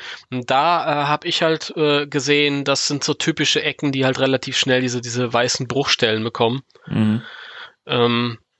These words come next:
Speaker 1: also ich würd die Packs jetzt nicht wieder ausziehen. Und, äh, was ich mir auch gut vorstellen könnte, was auch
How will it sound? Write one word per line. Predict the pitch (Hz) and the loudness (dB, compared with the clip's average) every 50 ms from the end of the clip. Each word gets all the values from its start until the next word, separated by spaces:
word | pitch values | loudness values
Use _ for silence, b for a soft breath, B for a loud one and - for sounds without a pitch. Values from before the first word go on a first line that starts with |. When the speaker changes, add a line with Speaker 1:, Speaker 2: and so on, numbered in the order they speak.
| _ _ _ _ _ _ _ _ _ _ _ _ _ _ _ _ _ _ - - - | _ _ _ _ _ _ _ _ _ _ _ _ _ _ _ _ _ _ -20 -8 -4
Speaker 1:
also | 127 120 113 120 | -4 -2 -2 -2
ich | 120 - - | -2 -2 -2
würd | 135 - - - - | -2 -2 -2 -2 0
die | 131 123 120 120 117 - | 0 2 2 0 0 0
Packs | - 135 - - - | -2 -2 0 0 0
jetzt | - 123 - - | 0 0 0 0
nicht | 127 - | -2 -2
wieder | - 123 120 117 | -2 0 0 0
ausziehen. | 120 120 135 131 - - - - 127 127 135 - | 0 2 0 0 0 0 0 0 0 0 0 0
Und, | 151 143 156 165 165 - - | 2 2 2 2 0 0 -2
äh, | - 156 143 143 143 143 139 143 143 143 139 143 143 143 | 0 2 2 4 4 4 4 2 2 2 0 -2 -4 -6
was | 131 131 139 143 143 - - 131 131 - | -10 -16 -20 -20 -8 -4 -2 -2 -2 -2
ich | - - | -6 -6
mir | - 151 143 143 | -4 -4 -2 -2
auch | 127 - - | -4 -4 -6
gut | - 147 - | -8 -8 -4
vorstellen | - 143 143 135 - - 143 135 135 139 | -2 0 0 0 0 0 -2 -2 -2 -4
könnte, | - - 139 139 135 139 131 | -4 -6 -6 -6 -4 -4 -2
was | 127 123 - - | -2 -2 -2 -2
auch | 139 135 139 135 - - | -4 -2 -2 -2 -4 -8